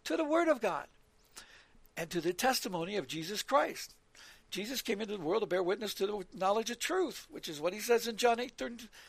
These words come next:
thirty-seven in his tri-, trial before Pilate. That to all things that he saw. In other words,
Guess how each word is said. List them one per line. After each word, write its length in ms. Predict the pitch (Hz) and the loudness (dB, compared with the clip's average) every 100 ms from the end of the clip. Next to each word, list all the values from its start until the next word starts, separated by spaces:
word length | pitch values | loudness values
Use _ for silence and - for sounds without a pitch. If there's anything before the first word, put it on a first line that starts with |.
| - | -6
thirty-seven 580 | - 240 247 - 285 226 | 0 2 2 4 4 4
in 120 | 208 | -2
his 100 | 196 | -6
tri-, 220 | - - - - - - - - - | -4 -6 -6 -10 -16 -16 -20 -16 -4
trial 320 | - - 202 | 0 4 4
before 300 | 190 - 233 | 4 2 0
Pilate. 380 | - 285 311 - _ _ _ _ - - - - | 2 -2 -2 -10 _ _ _ _ -20 -18 -18 4
That 200 | 233 233 | 6 6
to 100 | 240 | 4
all 320 | - 285 330 | 12 12 12
things 360 | - 226 226 - | 10 0 0 0
that 100 | 233 | 0
he 80 | 240 | 2
saw. 400 | 294 311 311 - _ _ _ - | 4 4 4 -4 _ _ _ -20
In 260 | - - | -12 0
other 80 | 302 | 4
words, 240 | 233 208 | 4 4